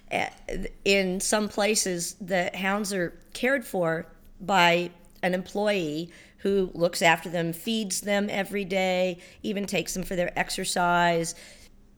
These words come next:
goes out in their play yard with them and interacts with them socially, is probably the person who supervises when the puppies are whelped and the raising of the puppies and everything. I mean, that person is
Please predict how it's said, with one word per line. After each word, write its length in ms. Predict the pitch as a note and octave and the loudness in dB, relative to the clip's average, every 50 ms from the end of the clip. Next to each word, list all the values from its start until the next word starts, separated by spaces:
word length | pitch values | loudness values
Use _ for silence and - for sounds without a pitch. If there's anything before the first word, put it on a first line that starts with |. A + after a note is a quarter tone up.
| - - | -12 -6
goes 220 | - G3+ G3+ F#3 G3 | -2 0 0 4 8
out 200 | F#3+ F#3 F#3 F3+ | 8 8 8 8
in 100 | F3+ F#3 | 4 4
their 200 | F#3 F3+ F3+ F3 | 4 4 4 4
play 340 | F3+ - G3+ F#3+ F#3 F#3 | 2 0 0 0 2 2
yard 380 | F#3 F#3 F3+ E3+ F3 F3 F3 E3 | 4 4 4 6 6 4 4 2
with 240 | D#3+ F3 F3+ F3 - | 0 -2 -2 -2 -2
them 140 | F3+ F3 E3+ | -2 -2 -2
and 100 | E3+ E3+ | -2 -2
interacts 520 | - F#3+ F3+ F3 F3 E3 E3 E3+ E3+ - | -2 -2 0 2 2 2 2 2 0 -4
with 100 | G3 - | -6 -6
them 160 | - E3+ E3+ | -6 -4 -4
socially, 800 | E3 - - E3 D#3 E3+ E3 - - E3+ E3 E3+ E3+ E3+ E3+ - - - - - - | -2 -2 0 0 0 0 -2 -4 -4 -4 -2 -2 -2 -2 -4 -6 -10 -14 -18 -14 -8
is 140 | - G3 F#3 | -6 -6 -6
probably 320 | - - - F#3+ G3 G#3+ A3 | -4 0 2 4 4 4 2
the 100 | F3+ F3 | -2 -4
person 420 | - - F#3 F#3 F3 - F3+ F3 | -4 -4 -2 -2 -2 -2 -2 -2
who 160 | E3 F#3+ F#3+ | -2 -2 -2
supervises 800 | E3+ - - G3 F3 G3 F3+ D#3+ F3 E3 E3+ E3+ E3 F3+ F3 E3 | -2 -2 -4 -4 -2 -4 -2 2 2 2 2 2 0 -4 -6 -4
when 160 | E3+ F3+ F3 | -4 -2 -2
the 80 | F3 E3 | -2 -2
puppies 400 | E3+ - F#3 F3 - F#3+ F3 D#3+ | -2 -2 -2 -2 -2 -4 -4 -4
are 100 | F3 F3 | -4 -4
whelped 360 | D#3 E3 E3 E3+ F3+ - - | -2 0 0 0 0 -2 -6
and 100 | F3+ E3+ | -8 -6
the 60 | E3 | -4
raising 380 | D3+ E3 F3 F#3 E3+ F#3+ F#3 F3 | -2 -2 -2 -2 -4 -4 -6 -6
of 60 | E3 | -6
the 60 | D#3+ | -6
puppies 420 | D3+ - F3+ F3 F3 - G3+ F#3 E3+ | -4 -2 -2 -2 -2 -4 -4 -4 -4
and 140 | E3 D#3+ - - | -4 -6 -4 -2
everything. 500 | G#3+ A3+ G#3+ G#3 F3 - - C3 B2 - | -2 -2 -2 -4 -6 -6 -8 -10 -10 -12
I 220 | - - - - | -16 -20 -12 -6
mean, 100 | - G#3+ | -2 0
that 200 | A3+ A3 - - | 2 2 0 0
person 360 | - A#3+ G#3 G3+ - - F#3 | -2 -2 -2 0 -2 -2 -2
is 220 | E3 D3+ D#3+ - | -2 -2 -2 -4